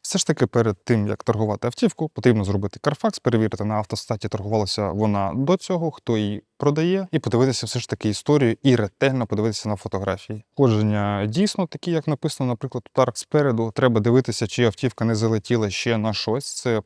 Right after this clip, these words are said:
по нижній частині треба все уважно дивитися, щоб не попасти на ті бабки і їх не витратити просто на ремонт цієї авто. Тому що бувають такі ситуації, коли клієнт переплачує,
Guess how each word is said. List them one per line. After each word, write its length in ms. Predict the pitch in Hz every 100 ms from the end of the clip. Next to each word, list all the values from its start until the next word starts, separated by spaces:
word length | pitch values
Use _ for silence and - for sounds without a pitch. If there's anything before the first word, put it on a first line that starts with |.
| -
по 280 | 107 104 95 -
нижній 280 | 135 135
частині 460 | 120 113 - 120 107 -
треба 360 | - 127 151 147
все 200 | - 107
уважно 460 | 98 113 117 110
дивитися, 440 | 101 110 127 - 92
щоб 200 | - 117
не 60 | 104
попасти 440 | 98 - 123 -
на 140 | 101 104
ті 140 | -
бабки 400 | 104 - - -
і 120 | -
їх 500 | 143 151 110 123 135
не 160 | 107 113
витратити 540 | 98 104 101 98 95
просто 320 | 95 107 - 98
на 100 | 92
ремонт 320 | 95 113 113
цієї 300 | 101 98 98
авто. 380 | - - 175 156
Тому 140 | 123
що 120 | 120
бувають 320 | 107 113 101 98
такі 200 | 101 104
ситуації, 400 | - 208 - 120
коли 420 | 120 120 110 113 -
клієнт 340 | 113 110 104
переплачує, 800 | - 147 - 233 208 196 180 160